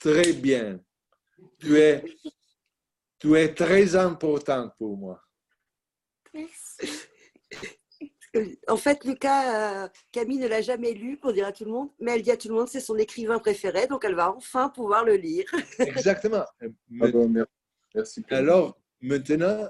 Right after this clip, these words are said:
Speaker 1: elle, elle, euh, pourra, euh, dire, euh, il n'est plus, euh, elle pour-, euh, elle pourra lire et elle pourra dire, il n'est pas plus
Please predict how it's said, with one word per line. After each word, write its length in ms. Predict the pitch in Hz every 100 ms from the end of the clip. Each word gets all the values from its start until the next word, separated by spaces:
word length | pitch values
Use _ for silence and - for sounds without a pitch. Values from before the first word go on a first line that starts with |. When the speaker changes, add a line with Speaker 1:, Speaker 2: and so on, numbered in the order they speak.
| -
Speaker 1:
elle, 220 | 147 160 -
elle, 260 | 156 151 - _ _ _ 165
euh, 260 | 135 127
pourra, 680 | 123 139 135 160 196 202 190 - _ _ _ -
euh, 200 | 127 120
dire, 440 | 113 139 185 208 180 _ _ _ _ _ _ _ _ _ _ _ _ _ 320 _ _ -
euh, 920 | 247 226 220 214 220 220 220 214 214 220 _ _ _ _ _
il 200 | 156 143
n'est 160 | 143 156
plus, 500 | - 165 185 196 - _ -
euh, 180 | 143 165
elle 300 | - 151 147
pour-, 300 | - 143 151 - -
euh, 180 | 147 151 -
elle 200 | 156 -
pourra 400 | 147 143 165 160
lire 680 | 139 127 135 135 185 208 196 _ _ _ _ -
et 220 | 123 127
elle 180 | 135 139
pourra 400 | 135 131 151 151
dire, 300 | 123 160 185 - _ _ _ _
il 380 | 135 139 131 135 _
n'est 220 | 131 147 151
pas 460 | 151 170 170 - _
plus 520 | 147 156 175 190 180